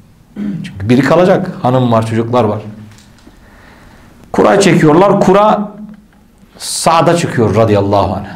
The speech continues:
Hazreti Sa'd Bedir'e gidiyor. Ya, kura çıkmasına rağmen Hazreti Heysem orada ilginç bir şey diyor. "Gel," diyor, "kura çıktı ama sen bana ver hakkını," diyor, "ben gideyim. Yani ben şehit olmak istiyorum."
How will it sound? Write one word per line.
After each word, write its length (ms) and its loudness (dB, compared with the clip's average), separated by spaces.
Hazreti 380 0
Sa'd 440 -2
Bedir'e 280 2
gidiyor. 380 -2
Ya, 180 -2
kura 440 2
çıkmasına 640 0
rağmen 320 2
Hazreti 360 -2
Heysem 360 0
orada 160 0
ilginç 340 -2
bir 60 -10
şey 180 -2
diyor. 260 -4
"Gel," 240 -2
diyor, 220 2
"kura 300 -2
çıktı 280 -6
ama 280 -2
sen 320 -8
bana 260 -2
ver 80 -2
hakkını," 420 -10
diyor, 220 -12
"ben 240 -2
gideyim. 420 -10
Yani 240 -6
ben 140 2
şehit 300 -2
olmak 280 -4
istiyorum." 380 -14